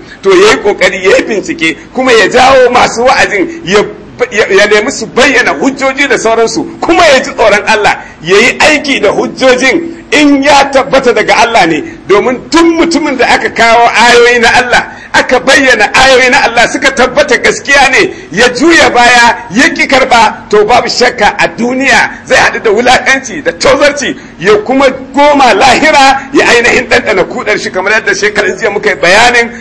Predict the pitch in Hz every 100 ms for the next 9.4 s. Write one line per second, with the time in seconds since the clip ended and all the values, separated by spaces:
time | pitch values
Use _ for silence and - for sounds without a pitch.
0 | - - - - 190 170 190 - - 160
1 | 160 226 226 202 190 247 247 214 233 240
2 | 240 - 127 - 233 226 226 196 - 196
3 | 233 - 190 190 247 240 175 202 226 -
4 | 185 226 214 208 208 185 - 180 123 -
5 | - - - 240 262 196 240 - 202 240
6 | 240 240 233 - - 175 247 240 - 202
7 | - 175 165 - - - - 233 233 196
8 | 233 233 220 - - 123 190 240 247 226
9 | - - 240